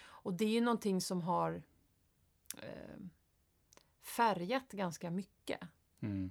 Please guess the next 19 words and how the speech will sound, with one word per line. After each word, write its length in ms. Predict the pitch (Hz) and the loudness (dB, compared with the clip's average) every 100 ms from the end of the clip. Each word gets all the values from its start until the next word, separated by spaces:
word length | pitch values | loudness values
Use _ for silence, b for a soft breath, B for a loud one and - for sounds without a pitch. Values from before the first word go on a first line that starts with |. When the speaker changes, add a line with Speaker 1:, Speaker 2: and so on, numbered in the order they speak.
| - | -8
Speaker 1:
eh, 360 | - 175 175 185 - | -18 -14 -14 -14 -4
inom 260 | 190 175 | -4 -2
media 380 | 196 262 190 - | -2 -4 -6 -10
faktiskt. 600 | - - - - - - _ b b b b b b | -12 -12 -12 -12 -16 -20 _ b b b b b b
Ehm, 540 | 196 190 190 190 196 - _ _ _ _ _ _ _ _ - | 0 2 4 4 0 -6 _ _ _ _ _ _ _ _ 0
jag 100 | 208 | 2
vet 120 | 208 | 4
inte 160 | 208 208 | 2 0
om 80 | |
det 60 | 196 | -2
kommer 200 | 196 190 | 2 2
bli 120 | 185 | 2
förändringar. 640 | 185 202 196 190 185 180 | 2 2 4 4 2 4
Man 140 | 185 196 | 4 4
hoppas 540 | 185 254 _ 247 247 | 4 2 _ 8 8
ju 60 | 240 | 6
någonstans 540 | 190 175 - 160 170 | 6 4 2 0 2
att 120 | 170 | 2
metoo-rörelsen, 1200 | 185 175 - 196 170 175 175 180 180 - - 185 | 2 0 2 2 4 4 4 4 2 0 0 -2